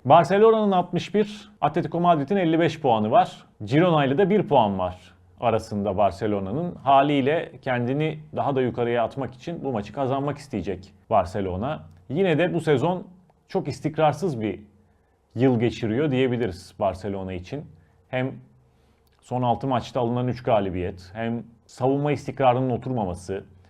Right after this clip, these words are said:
Xavi'nin ayrılışı, ayrılık kararının ardından oyunun yine belli bir düzlemde yükselmemesi, birçok başlık var. Biraz daha burada Lewandowski gibi, İlkay gibi deneyimli isimlerin ayağına bakacak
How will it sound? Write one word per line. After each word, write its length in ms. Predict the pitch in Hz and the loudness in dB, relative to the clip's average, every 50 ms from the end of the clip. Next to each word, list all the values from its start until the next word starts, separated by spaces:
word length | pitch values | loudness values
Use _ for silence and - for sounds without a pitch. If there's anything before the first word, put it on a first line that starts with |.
| _ _ _ _ | _ _ _ _
Xavi'nin 480 | - - 139 143 156 151 147 151 151 - | -4 -2 0 2 2 2 0 0 -2 -4
ayrılışı, 720 | - 131 131 131 127 127 123 120 - - - 123 131 131 - - - _ _ _ _ _ | -2 0 2 2 2 2 0 0 -2 -2 -2 -2 -2 -2 -4 -8 -18 _ _ _ _ _
ayrılık 400 | 110 113 120 127 131 147 151 147 | -2 0 0 2 0 0 -2 0
kararının 500 | - 131 127 131 131 123 123 120 123 123 | 0 2 4 4 2 2 2 0 -2 -2
ardından 540 | 123 123 120 113 117 120 123 127 127 135 127 - - | -2 -2 -2 -2 -2 -2 -2 -2 -2 -4 -6 -6 -2
oyunun 480 | 131 131 131 131 139 143 143 135 131 | 0 0 2 0 0 0 -2 -2 -2
yine 340 | 131 143 139 131 127 131 127 - - - | -2 -2 -2 -2 -4 -4 -6 -10 -12 -8
belli 280 | 104 123 123 127 131 127 | -4 -2 -2 0 -2 -2
bir 120 | 113 107 | -2 -4
düzlemde 460 | 123 117 113 110 123 120 117 117 120 | -4 -4 0 2 2 2 2 0 0
yükselmemesi, 880 | 117 113 110 107 - - 123 120 117 117 104 90 87 85 - - 92 - - - - | 0 -2 -2 -4 -2 0 0 2 2 0 -4 -6 -8 -8 -10 -12 -14 -14 -16 -14 -12
birçok 300 | - 78 156 156 156 156 | -10 -6 -6 -6 -4 -2
başlık 380 | 143 143 127 - - 135 - - | -2 -2 -2 -4 -8 -10 -8 -8
var. 140 | 95 101 - - _ _ _ _ _ _ _ _ _ 127 | -8 -8 -8 -12 _ _ _ _ _ _ _ _ _ 0
Biraz 420 | 135 202 214 190 165 139 120 120 | 2 6 6 8 6 6 4 2
daha 420 | 147 123 135 135 - - - - - - _ _ _ - | 2 2 4 4 2 2 0 -6 -18 -20 _ _ _ -6
burada 500 | 127 139 123 104 127 135 143 143 - - - _ _ _ _ _ _ _ _ 107 117 | -4 -2 -2 0 0 0 0 -2 -4 -10 -20 _ _ _ _ _ _ _ _ -4 -2
Lewandowski 680 | 127 127 135 135 135 127 143 143 - - - 127 113 | 0 2 2 2 2 2 0 0 0 -2 -4 -4 -2
gibi, 240 | 107 113 98 127 131 | -2 -2 0 0 -2
İlkay 560 | 143 - 131 131 123 123 135 139 139 135 117 | 0 0 -2 -2 -2 0 0 2 2 2 0
gibi 260 | 110 110 127 151 139 | -2 -2 -2 -2 -2
deneyimli 460 | 135 131 127 127 131 131 131 139 143 | -2 -2 -2 -2 -2 -2 -4 -4 -4
isimlerin 420 | 135 131 - 110 104 107 131 160 165 | -6 -6 -6 -6 -4 -4 -4 -4 -4
ayağına 360 | 151 135 131 131 135 143 135 | -2 -2 -2 -2 -2 0 -2
bakacak 520 | 117 87 - 87 - 107 117 - - - | -2 -4 -6 -8 -8 -8 -8 -10 -14 -20